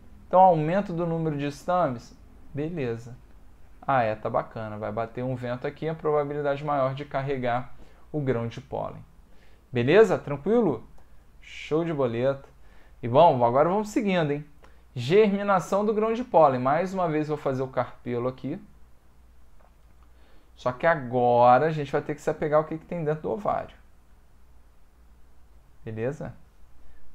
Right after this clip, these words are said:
Vamos ver aqui, pô, a capacidade do prof em desenhar, né, na mesa. Um espetáculo, né? Então vamos chamar a atenção aqui, ó. Botar um azulzinho,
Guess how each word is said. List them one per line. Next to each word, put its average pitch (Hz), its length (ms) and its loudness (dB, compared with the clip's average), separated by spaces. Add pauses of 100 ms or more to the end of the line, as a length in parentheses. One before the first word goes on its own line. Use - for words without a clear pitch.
(100)
Vamos 131 320 -4
ver 135 140 -2
aqui, 139 300 -4
pô, 151 200 -2
a 131 80 2
capacidade 135 1200 -4
do 147 120 -10
prof 120 420 -6
em 135 60 -8
desenhar, 127 640 -6
né, 123 240 -2
na 123 140 -2
mesa. 117 600 -4 (680)
Um - 20 -12
espetáculo, 123 1080 -8 (760)
né? 127 320 -4 (140)
Então 117 180 -6
vamos 143 460 -4
chamar 127 340 -4
a 123 40 0
atenção 120 500 -8
aqui, 123 320 -8
ó. 147 140 -8 (520)
Botar - 280 -10
um 113 100 -6
azulzinho, 113 840 -8